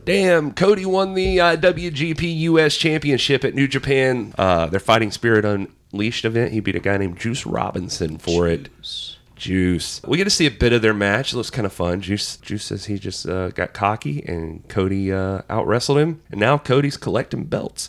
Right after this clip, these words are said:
Speaker 1: There's a nice little, uh, press conference with Cody. He talks about that two out of three falls thing and, you know, just, just a little build up. Cody seems nice enough, but he's also very confident.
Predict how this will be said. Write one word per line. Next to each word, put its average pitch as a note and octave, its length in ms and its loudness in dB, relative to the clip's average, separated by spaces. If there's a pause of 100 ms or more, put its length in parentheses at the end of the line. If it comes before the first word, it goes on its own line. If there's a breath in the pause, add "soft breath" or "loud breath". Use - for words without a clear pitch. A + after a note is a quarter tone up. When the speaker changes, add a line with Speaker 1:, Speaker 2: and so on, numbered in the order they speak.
Speaker 1:
There's A2 180 2
a A2 60 2
nice B2 340 2
little, A#2 320 6
uh, G#2+ 200 8
press A#2+ 320 2
conference A#2+ 500 2
with B2+ 140 -2
Cody. B2+ 420 4 (240 loud breath)
He A2 100 0
talks A2 260 0
about G#2 200 0
that G#2 320 0
two A2 180 4
out G2+ 140 4
of G2+ 60 -4
three G2 180 -2
falls F#2 480 4
thing G2 520 4
and, E2+ 140 -4 (120)
you A#2+ 80 0
know, A2+ 100 2
just, - 460 -8
just D3 120 -14
a - 40 -8
little A2+ 160 -2
build G2 260 0
up. G#2 180 -2
Cody - 260 2
seems D3+ 420 -2
nice C#3 280 0
enough, D3+ 320 0
but D#3 100 -4
he's D3 120 -4
also - 300 -2
very C3+ 260 0
confident. - 560 -2